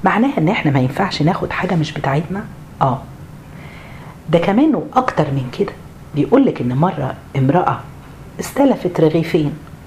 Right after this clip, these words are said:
فجالها الإمام أحمد بن حنبل بتقول له، قال لها: "ما أجرأك؟ تبيتيني وع-، تبيتين وعليك دين؟ تنامي وعليك دين الرغيفين دول إن أنت ترجعيهم؟"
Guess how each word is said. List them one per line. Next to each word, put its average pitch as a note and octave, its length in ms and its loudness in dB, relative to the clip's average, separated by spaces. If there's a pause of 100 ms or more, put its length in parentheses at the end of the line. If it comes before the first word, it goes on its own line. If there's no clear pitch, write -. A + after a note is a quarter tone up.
(1400)
فجالها G3 460 6
الإمام F3 380 2
أحمد D3+ 400 -2
بن C#3 80 -2
حنبل D3+ 320 2
بتقول - 380 -4
له، C#3 80 -4 (320)
قال G3 120 0
لها: A3 140 0
"ما F3 260 2
أجرأك؟ - 600 0 (580)
تبيتيني G#3+ 640 4
وع-، C#3 300 0
تبيتين E3+ 500 2
وعليك D3+ 540 2
دين؟ D#3 340 4 (1200)
تنامي A#3 520 6 (220)
وعليك A3 440 4
دين G3+ 440 4 (100)
الرغيفين G3+ 540 4
دول A#3 180 2
إن G#3 100 0
أنت A#3 200 2
ترجعيهم؟" G3+ 680 2